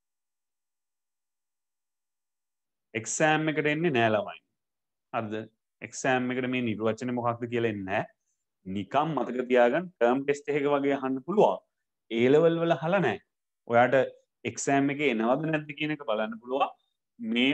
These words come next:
පළවෙනි පාඩම් දෙකට අදාළ දෙදාස් එකොළහේ ඉඳන් විස්ස දක්වා සියලුම ප්‍රශ්න එකක්වත් මිස් කරන්නේ නැතුව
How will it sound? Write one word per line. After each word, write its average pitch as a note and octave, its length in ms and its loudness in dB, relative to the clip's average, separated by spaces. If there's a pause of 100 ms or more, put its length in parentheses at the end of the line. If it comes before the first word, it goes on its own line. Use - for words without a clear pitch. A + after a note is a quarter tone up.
පළවෙනි A#2 540 -2
පාඩම් C#3 460 0
දෙකට A2+ 320 -8
අදාළ C3 520 0
දෙදාස් A#2 520 2
එකොළහේ C3+ 440 -2
ඉඳන් C#3 320 0
විස්ස A2+ 240 -6
දක්වා B2 480 -2
සියලුම G3 500 2
ප්‍රශ්න B2 380 2 (480)
එකක්වත් F3 500 2
මිස් D3+ 200 -4
කරන්නේ C#3+ 340 0
නැතුව C3 340 0